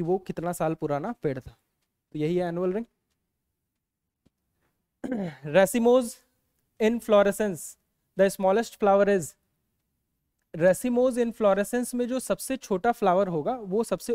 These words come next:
ऊपर होगा। रेसे-, इन्फ्लोरेसेंस का मतलब होता है फ्लावर का गुच्छा, तो ऐसा फ्लावर का गुच्छा जो कि racemose अरेंजमेंट लिए हुए है, मतलब गोल गोल गोल गोल गुच्छा है, तो उसमें से सबसे छोटा फ्लावर सबसे ऊपर में होगा,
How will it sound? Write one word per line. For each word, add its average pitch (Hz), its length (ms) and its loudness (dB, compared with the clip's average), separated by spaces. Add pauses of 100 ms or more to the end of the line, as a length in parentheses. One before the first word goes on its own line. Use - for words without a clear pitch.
ऊपर 170 240 -2
होगा। 131 240 -8
रेसे-, 160 380 -4
इन्फ्लोरेसेंस 196 600 0
का 220 80 -4
मतलब 202 180 -4
होता 190 160 -2
है 226 40 0
फ्लावर 170 300 0
का 196 100 -6
गुच्छा, 151 320 -6 (640)
तो 214 140 0
ऐसा 170 240 4
फ्लावर 214 360 2
का 240 120 2
गुच्छा 220 340 -2 (380)
जो 170 160 0
कि 247 200 0
racemose 226 480 0
अरेंजमेंट 202 480 0
लिए 185 180 2
हुए 165 180 0
है, 226 100 -4 (260)
मतलब 170 260 -2 (200)
गोल 190 240 4
गोल 202 180 6
गोल 196 200 4
गोल 196 180 4
गुच्छा 175 260 0
है, 214 120 0 (500)
तो 220 120 2
उसमें 240 280 0
से 254 140 -6
सबसे - 300 -4
छोटा 233 360 0
फ्लावर 226 340 2
सबसे 240 300 -6 (280)
ऊपर 196 240 0
में 160 120 -4
होगा, 120 220 -10